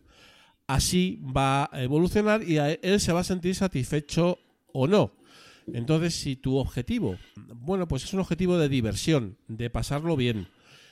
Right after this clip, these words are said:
de difundir, eh, lo que tengas que decir. Evidentemente, te gusta que te escuchen, lógicamente. Pero que tu audiencia, eh, o la, o las estadísticas no estén dentro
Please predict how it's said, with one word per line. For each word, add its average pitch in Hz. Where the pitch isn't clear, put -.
de 117
difundir, 131
eh, 139
lo 135
que 135
tengas 160
que -
decir. 143
Evidentemente, 147
te 123
gusta 117
que 185
te 147
escuchen, -
lógicamente. 135
Pero 160
que 147
tu 147
audiencia, 135
eh, 131
o 139
la, 139
o 139
las 139
estadísticas 151
no 147
estén 175
dentro 135